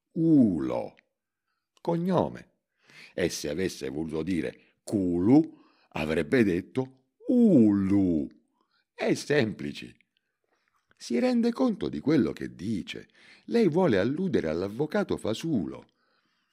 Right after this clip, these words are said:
Io non alludo, riferisco. E a pensarci buono,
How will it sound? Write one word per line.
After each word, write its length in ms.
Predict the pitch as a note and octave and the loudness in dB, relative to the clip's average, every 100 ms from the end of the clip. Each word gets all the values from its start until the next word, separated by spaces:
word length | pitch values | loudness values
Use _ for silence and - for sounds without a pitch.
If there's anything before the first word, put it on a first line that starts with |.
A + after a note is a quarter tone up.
| _ _ _ _ - | _ _ _ _ -12
Io 460 | D#2 F#2 A2 C3 C3 | -8 -4 -2 -2 -4
non 260 | B2+ C#3 | -6 -6
alludo, 960 | D3+ D3+ D3+ B2 A2 G2+ F#2+ G2+ - _ _ _ _ | -4 -4 -2 -2 -4 -4 -6 -6 -8 _ _ _ _
riferisco. 1400 | - G2+ D3 D#3+ - D3+ D#3 E3 B2 - - C#2+ C#2 _ _ _ _ _ - _ | -14 -6 -6 -6 -6 -4 -4 -6 -8 -12 -10 -10 -12 _ _ _ _ _ -20 _
E 120 | - D#2+ | -6 -6
a 100 | E2 | -6
pensarci 800 | - F#2 F#2 D3 B2 F#2+ - C2 | -10 -12 -6 -4 -4 -4 -8 -14
buono, 640 | A#1 E2 G2 D2+ B1 | -6 -2 -2 -4 -12